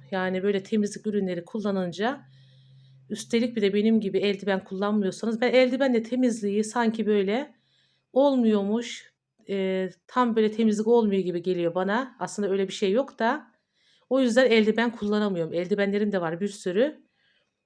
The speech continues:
Ellerim zarar görmesin diye de şöyle kremlerim var. Hep sürekli kullanıyorum. Hem bunlar bana alerji de yapmıyor.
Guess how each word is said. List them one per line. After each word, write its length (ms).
Ellerim 380
zarar 280
görmesin 520
diye 140
de 60
şöyle 380
kremlerim 640
var. 240
Hep 160
sürekli 360
kullanıyorum. 840
Hem 200
bunlar 300
bana 140
alerji 380
de 60
yapmıyor. 600